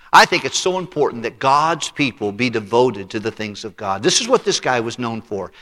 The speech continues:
He was just, he was devout. And then the Bible says in verse number twenty-five, he was waiting for the consolation of Israel. That's an idiom referring to, in, in the, in, in Israeli id-, idiom, to the Messiah.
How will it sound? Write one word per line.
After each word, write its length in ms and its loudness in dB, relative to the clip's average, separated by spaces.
He 160 0
was 160 -4
just, 440 0
he 60 -6
was 160 -6
devout. 640 -8
And 80 0
then 120 4
the 80 6
Bible 320 6
says 260 4
in 80 2
verse 220 6
number 360 8
twenty-five, 800 4
he 140 2
was 180 4
waiting 560 4
for 140 -2
the 100 4
consolation 920 0
of 100 -6
Israel. 300 4
That's 240 4
an 120 -2
idiom 520 4
referring 640 2
to, 520 2
in, 260 4
in 340 0
the, 260 2
in, 200 2
in 220 -6
Israeli 720 6
id-, 220 0
idiom, 540 2
to 180 4
the 460 0
Messiah. 640 2